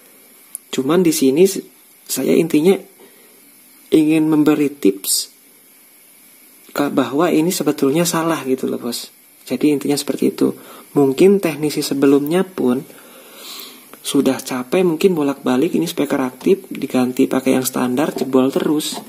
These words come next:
Makanya dia pakai yang gede ini. Dengan asumsi mungkin supaya speaker aktifnya ya awet, tujuannya kita sama sebetulnya.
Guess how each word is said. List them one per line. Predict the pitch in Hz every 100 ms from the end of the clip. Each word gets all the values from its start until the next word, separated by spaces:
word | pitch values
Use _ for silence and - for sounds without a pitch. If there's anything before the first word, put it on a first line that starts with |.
| - - - - -
Makanya | 131 135 135 170
dia | 135 147 156
pakai | 143 147 143
yang | 131 123
gede | 123 127
ini. | 147 156 127 131 - - - - - - - - - - - - - - - - - - - - - - -
Dengan | 127 131 131
asumsi | 127 127 127 120 - 147 185
mungkin | 151 127 123 127 160 196 - - - -
supaya | - 135 135 143 156
speaker | - 123 127 -
aktifnya | 120 - 123 139 156
ya | 135 117
awet, | 117 123 127 127
tujuannya | 127 117 120 135 131
kita | 127 147
sama | 147 123 117 123 123
sebetulnya. | 120 113 113 110 58 -